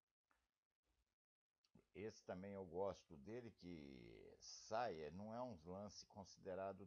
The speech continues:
teórico, né? E principalmente a C sete B seis. Aí ele ameaçou as duas,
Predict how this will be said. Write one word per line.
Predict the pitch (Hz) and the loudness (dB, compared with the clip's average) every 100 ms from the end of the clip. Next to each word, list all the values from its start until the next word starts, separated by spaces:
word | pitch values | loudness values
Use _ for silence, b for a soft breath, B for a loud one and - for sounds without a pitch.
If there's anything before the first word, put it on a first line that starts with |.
| - | -2
teórico, | 104 82 90 85 67 - 98 | 2 6 6 6 0 -8 -12
né? | - 90 120 _ b b b b - | -6 -8 -8 _ b b b b -8
E | |
principalmente | - 151 170 175 180 151 151 110 120 123 | -6 -4 -4 -6 -4 2 2 2 -4 0
a | 139 | -2
C | 127 139 | 0 -4
sete | 120 - 104 101 107 | -4 2 2 2 -4
B | 117 120 | -6 -6
seis. | - 82 76 58 - - _ b b b b _ - | -4 -2 -2 -6 -10 -10 _ b b b b _ 0
Aí | 113 127 | 2 4
ele | 143 | 4
ameaçou | 113 113 107 95 - 110 | 4 4 4 2 -2 2
as | 95 71 | 2 2
duas, | 85 95 | -2 -2